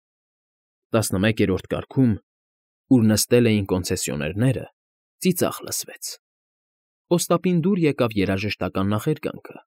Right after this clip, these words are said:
որ նվագախմբի մասնակիցները կատարեցին Էսմարխի շշերի գավաթների վրա, սաքսոֆոններով և զինվորական մեծ թմբուկներով։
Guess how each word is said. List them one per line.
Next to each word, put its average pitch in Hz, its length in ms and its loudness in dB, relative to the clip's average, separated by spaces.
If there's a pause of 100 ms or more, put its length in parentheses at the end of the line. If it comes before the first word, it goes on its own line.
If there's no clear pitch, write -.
(720)
որ 110 220 2
նվագախմբի 104 680 0
մասնակիցները 110 760 -2
կատարեցին 90 680 -2 (460)
Էսմարխի 127 600 -2
շշերի 110 520 -2 (380)
գավաթների 101 600 0
վրա, 78 260 -10 (720)
սաքսոֆոններով 104 1000 -2 (260)
և 107 220 0
զինվորական 101 640 0
մեծ 107 300 0
թմբուկներով։ - 720 -8